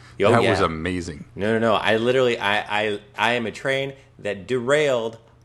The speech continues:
Speaker 1: onto another track and kept going. But people, check out the trampolining. That's what I'm here. I'm here to help you with that kind of stuff. I'm not here to tell you really insightful things about the show or to do any research at all.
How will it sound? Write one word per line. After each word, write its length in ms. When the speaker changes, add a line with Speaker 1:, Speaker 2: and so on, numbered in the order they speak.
Speaker 1:
onto 320
another 360
track 520
and 180
kept 340
going. 340
But 140
people, 400
check 280
out 140
the 60
trampolining. 600
That's 140
what 120
I'm 120
here. 240
I'm 160
here 120
to 80
help 200
you 80
with 120
that 180
kind 180
of 80
stuff. 360
I'm 100
not 200
here 140
to 60
tell 220
you 140
really 300
insightful 600
things 260
about 260
the 80
show 400
or 80
to 80
do 160
any 140
research 420
at 80
all. 320